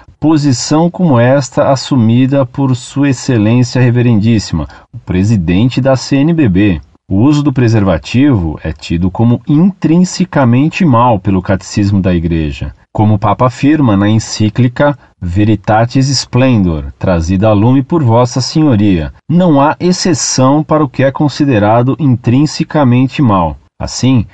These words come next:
não posso concordar com a posição adotada publicamente,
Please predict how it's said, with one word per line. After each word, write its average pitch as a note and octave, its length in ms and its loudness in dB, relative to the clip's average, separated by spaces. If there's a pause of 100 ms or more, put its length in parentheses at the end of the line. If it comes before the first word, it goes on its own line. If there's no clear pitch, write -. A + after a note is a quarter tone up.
(280)
não F#2 160 0
posso - 340 -2
concordar C#3 680 0
com D#3+ 120 -2
a D3 60 2
posição C#3 640 0
adotada B2 560 0
publicamente, A2+ 1200 0